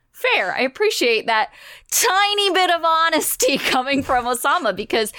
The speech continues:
you know, if he was really, I don't know, if he's really a schmoozer like some of these guys are, "No, baby, that'll never happen again. I didn't mean that." And then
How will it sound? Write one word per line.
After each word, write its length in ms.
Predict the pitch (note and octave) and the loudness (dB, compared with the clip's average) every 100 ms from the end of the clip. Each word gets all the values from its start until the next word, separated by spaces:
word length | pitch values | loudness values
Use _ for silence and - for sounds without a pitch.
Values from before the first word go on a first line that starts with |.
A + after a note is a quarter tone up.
| - - | -14 -12
you 140 | - C#4 | -2 0
know, 220 | B3+ A#3+ | 2 0
if 160 | F#3+ B3 | -2 -2
he 120 | D#4 | 0
was 240 | E4 G#3+ | 2 0
really, 760 | F#3 G#3+ B3+ B3+ B3 A#3 A3+ A#3 _ _ _ | 0 0 2 2 2 2 0 -4 _ _ _
I 140 | - C4 | -2 0
don't 280 | A#3+ F#2 F#3 | 0 0 0
know, 260 | F3+ E3+ | 2 2
if 100 | E3+ | -2
he's 340 | - A3+ A3 F3+ | -4 -2 0 0
really 280 | G#3 F3 | 0 0
a 20 | D3 | 0
schmoozer 680 | - F3 F3+ F#3+ G3 G#3 | 0 2 0 0 0 2
like 200 | G3 F#3+ | 0 -2
some 180 | - G#3 | -2 -2
of 60 | F#3 | 0
these 200 | G3 F#3 | -2 0
guys 360 | G3 F#3+ F#3+ - | 0 0 -2 -2
are, 420 | G3+ F#3+ F#3+ F#3+ - - - | 0 2 0 -2 -12 -16 -2
"No, 400 | C4 C4 A#3+ A3 | 2 2 2 2
baby, 300 | A3+ A#3 A#3 | 0 -2 0
that'll 260 | C4 A#3+ | 0 0
never 300 | A3+ A#3+ A3+ | 0 0 0
happen 320 | G3+ G#3 G3 | -2 -4 -4
again. 420 | F#3 F3+ G3 F3+ F3 | -8 -2 0 2 2
I 140 | A3+ | 0
didn't 280 | C4+ F#3+ E3+ | 0 0 0
mean 280 | F#3+ F3+ G3 | 0 2 2
that." 400 | B3+ A3+ G#3+ - | 2 2 -2 -2
And 240 | G#3 G3+ | -2 0
then 240 | G3 F#3+ | 2 2